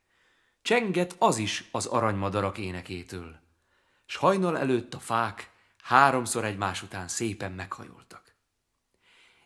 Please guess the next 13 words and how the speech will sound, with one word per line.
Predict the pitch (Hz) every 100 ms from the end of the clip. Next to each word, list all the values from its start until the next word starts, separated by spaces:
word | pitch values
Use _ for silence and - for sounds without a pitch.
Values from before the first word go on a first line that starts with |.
| -
Ennek | 175 120 98
az | 92
aranyerdőnek | - 120 101 98 95 101 95 95
a |
közepén | - 101 95 107 92
volt | 98 98
Hajnal | - 117 110 98 90
kertje. | 95 85 - 85 - _ _ _ _ - - - -
Ennek | 117 117 110
a | 110
kertnek | 123 110 123 113
a | 110
közepén | 117 113 110 117 113 104